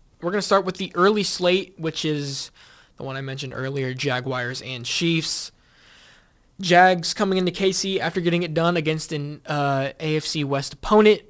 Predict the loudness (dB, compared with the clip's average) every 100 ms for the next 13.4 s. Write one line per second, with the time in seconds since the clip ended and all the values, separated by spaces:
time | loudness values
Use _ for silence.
0 | _ 0 4 4 2 -2 -6 -2 2 2
1 | 2 0 -2 -4 -4 -4 -4 -6 -6 -8
2 | -8 -10 -10 -10 -12 -14 -16 -16 -16 -14
3 | -12 -12 -12 -12 -14 -20 _ _ _ _
4 | -12 -10 -10 -10 -8 -8 -8 -10 -8 -8
5 | -8 -10 -10 -10 -12 -16 _ _ -2 0
6 | 2 0 0 -2 -2 -2 -2 -4 -4 -8
7 | -4 -2 0 -2 -4 -6 -6 -4 -6 -8
8 | -10 -6 -4 -4 -8 -8 -6 -6 -6 -10
9 | -8 -6 -6 -6 -16 -20 -20 _ 2 4
10 | 4 0 -4 0 4 4 2 -2 -6 -6
11 | -2 2 2 2 -2 -8 -10 -10 -14 -18
12 | -18 -16 -18 -6 -2 0 4 4 2 2
13 | 4 4 2 -4